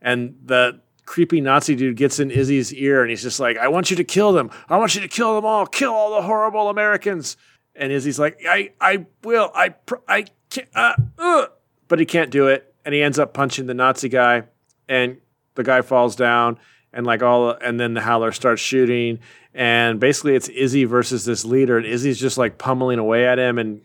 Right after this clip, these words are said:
has this theory, like, "You know, you, I was able to be hypnotized up to a point, but once you start screaming in my ear and telling me how lame Americans are and,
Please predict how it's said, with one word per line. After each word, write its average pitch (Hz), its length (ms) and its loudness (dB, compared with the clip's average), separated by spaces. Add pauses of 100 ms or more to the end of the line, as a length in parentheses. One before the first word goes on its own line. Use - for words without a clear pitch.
(140)
has 120 220 -2
this 113 180 -6
theory, 123 340 2
like, 110 400 0 (540)
"You 139 120 -4
know, 151 300 4
you, 151 240 0 (220)
I 135 80 4
was 139 180 2
able 175 160 4
to 160 60 -2
be 151 120 2
hypnotized 151 600 0
up 151 140 2
to 151 120 0
a 131 60 2
point, 151 340 0
but 123 80 -4
once 147 220 0
you 156 40 -4
start 160 220 0
screaming 160 480 -2
in 151 80 -2
my 139 120 0
ear 143 220 2
and 135 80 -2
telling 147 300 0
me 143 100 -2
how 135 240 2
lame 131 540 -2
Americans 131 580 -2
are 127 360 4
and, 110 120 -6